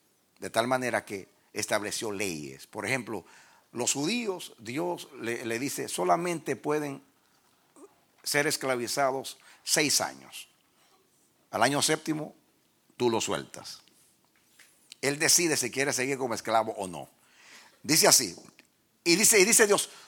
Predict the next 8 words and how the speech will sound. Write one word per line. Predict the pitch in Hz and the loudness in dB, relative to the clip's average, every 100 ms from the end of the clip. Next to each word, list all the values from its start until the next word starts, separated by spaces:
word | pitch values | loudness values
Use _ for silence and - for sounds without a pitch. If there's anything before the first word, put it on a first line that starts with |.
| - | -12
"No | 165 190 254 359 294 - | -2 6 10 10 8 0
los | 170 170 160 | 0 0 0
trates | - 180 196 190 175 131 - - - _ _ _ _ _ _ | 2 6 8 6 0 -2 -4 -8 -12 _ _ _ _ _ _
como | 147 143 135 | -2 -2 -4
esclavos, | - 147 139 123 101 80 - - _ _ _ _ | -2 6 6 6 0 -8 -12 -12 _ _ _ _
sino | - 131 131 147 | -8 -6 -2 -2
como | 151 127 113 | -2 -4 -2
siervos". | - 123 101 73 67 | -2 0 -2 -4 -14